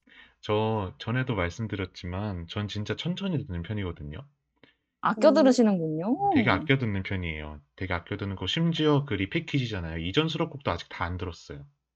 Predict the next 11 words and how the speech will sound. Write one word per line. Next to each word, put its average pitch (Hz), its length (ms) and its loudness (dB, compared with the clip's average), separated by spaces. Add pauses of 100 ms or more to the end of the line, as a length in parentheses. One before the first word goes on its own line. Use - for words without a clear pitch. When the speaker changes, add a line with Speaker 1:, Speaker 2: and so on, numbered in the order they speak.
(760)
Speaker 2:
에? 254 120 10 (840)
Speaker 1:
그거를 113 460 0
진짜 120 340 2
아껴서 110 420 -2
한 107 340 -6 (560)
몇 107 200 2
주에 160 240 6
한 160 180 4
번씩 165 320 0
나눠 104 300 2
들어요. 73 360 -6